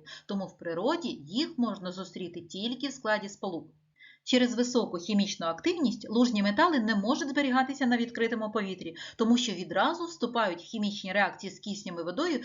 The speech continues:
які завжди є в складі повітря. Тому їх зберігають в герметично закритих посудинах під шаром газу або в ампулах, з яких видалено повітря.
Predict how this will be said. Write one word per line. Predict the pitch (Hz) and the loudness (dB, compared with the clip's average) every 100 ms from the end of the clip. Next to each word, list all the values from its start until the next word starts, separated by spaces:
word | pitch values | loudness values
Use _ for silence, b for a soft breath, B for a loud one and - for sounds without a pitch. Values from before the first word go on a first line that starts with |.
| B | B
які | 202 214 277 | -8 -2 -2
завжди | 202 214 170 - | 0 0 0 -4
є | 170 247 | -4 -4
в | 311 | -4
складі | - 220 214 | -2 -4 -4
повітря. | 214 175 - - B B - | -6 -8 -8 -14 B B -6
Тому | 202 254 | 0 2
їх | 349 247 | 2 2
зберігають | - 214 208 190 170 | 2 0 2 2 0
в | 165 | 0
герметично | 233 247 247 175 - 170 | 4 4 4 -4 -6 -2
закритих | 190 196 - 160 | 0 -2 -6 -8
посудинах | 175 - 370 311 214 - | -8 -6 -2 0 0 -4
під | 220 | -4
шаром | 247 233 214 | 0 0 0
газу | 202 214 180 - - B B | 2 2 2 -4 -14 B B
або | 190 214 339 | -2 0 0
в | 220 | 2
ампулах, | 220 185 165 156 147 | 2 2 -2 -6 -8
з | 143 | -8
яких | 165 170 339 339 | -8 -2 -2 -2
видалено | 180 190 214 214 214 | -6 -6 -4 -4 -4
повітря. | 214 190 165 - | -6 -8 -10 -12